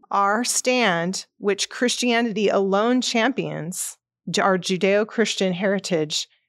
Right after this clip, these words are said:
champions on abortion, is countercultural. If you want to avoid discomfort, Christianity might not be the thing for you.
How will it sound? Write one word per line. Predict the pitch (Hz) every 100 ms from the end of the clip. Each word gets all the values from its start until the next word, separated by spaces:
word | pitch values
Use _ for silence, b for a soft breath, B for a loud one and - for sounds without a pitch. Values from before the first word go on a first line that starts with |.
| -
champions | 220 208 214 185 175 170
on | 175
abortion, | 165 175 208 - 156 143 175 _ -
is | 202 196 - _ -
countercultural. | - 202 196 208 190 175 175 - 107 78 190 - B
If | 220 214
you | 220
want | 214 226 269
to |
avoid | 339 - 247 240
discomfort, | 196 196 - 277 277 175 170 - -
Christianity | 240 - 202 185
might | 185
not | 175 170
be | 175
the | 160 165
thing | 170 147
for | -
you. | - -